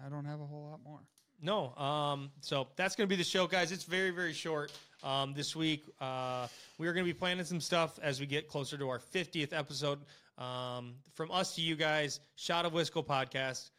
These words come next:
Speaker 2: Uh, we really appreciate anyone who listens, likes our content on TikTok, likes our content on Instagram. Um, you guys are what make us do this. So, again, appreciate you guys from me to Ky-, me, Kyle, Brendan, and
Speaker 1: Johnny Two by Four.
Speaker 2: Johnny Two by Four.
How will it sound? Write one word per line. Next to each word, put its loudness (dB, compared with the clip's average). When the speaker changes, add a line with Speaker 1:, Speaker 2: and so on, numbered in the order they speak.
Speaker 2:
Uh, -2
we 0
really 2
appreciate 0
anyone -2
who -4
listens, 0
likes 0
our 0
content 0
on -6
TikTok, 0
likes 0
our 0
content 0
on 0
Instagram. -2
Um, -4
you -6
guys 2
are -2
what -2
make -2
us -4
do 2
this. 2
So, -4
again, 0
appreciate 0
you -8
guys 2
from -6
me 0
to -4
Ky-, -4
me, 0
Kyle, 2
Brendan, 2
and 0
Speaker 1:
Johnny -14
Two -14
by -14
Four. -8
Speaker 2:
Johnny 4
Two 6
by 4
Four. 0